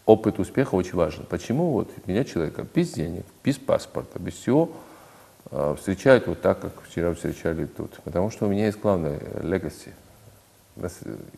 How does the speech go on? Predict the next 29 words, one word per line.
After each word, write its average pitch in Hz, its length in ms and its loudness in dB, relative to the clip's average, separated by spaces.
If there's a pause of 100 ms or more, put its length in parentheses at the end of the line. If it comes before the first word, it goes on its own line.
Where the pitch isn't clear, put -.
(180)
я 98 220 4
с - 40 -6
чем-то, 92 420 2
почему 123 380 0
за 101 140 4
нас 98 180 2
голосовали, 92 600 4
во, - 300 -4
во 90 140 -2
нашей 98 240 -2
пар-, - 140 -4 (560)
Иванишвили 113 440 6
потратил 107 420 4
на 95 40 6
этих 90 240 0
выборах, 131 280 4
по, 98 140 4
по 92 360 -2
данным 95 480 6
О 92 60 -2
Б 90 220 2
С - 160 -8
Е, 131 200 2 (560)
сорок 113 580 6
раз 85 160 0
больше, 147 460 0 (1500)
чем, 123 400 4
э, 85 460 2
мы. 82 180 -4